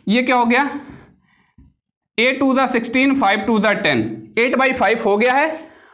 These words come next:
और यहाँ देखते हैं, आ, फ़ाइव टू ज़ा टेन हो गया,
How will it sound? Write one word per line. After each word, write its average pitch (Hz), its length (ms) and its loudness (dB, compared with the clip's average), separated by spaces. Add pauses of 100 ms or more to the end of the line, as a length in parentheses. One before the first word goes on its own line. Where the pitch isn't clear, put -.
(160)
और 240 200 2
यहाँ 262 220 2
देखते 240 300 -2
हैं, 302 300 0 (2000)
आ, 175 360 2 (4000)
फ़ाइव 240 440 0
टू 254 160 2
ज़ा 254 180 2
टेन 247 320 0
हो 247 140 2
गया, 254 180 2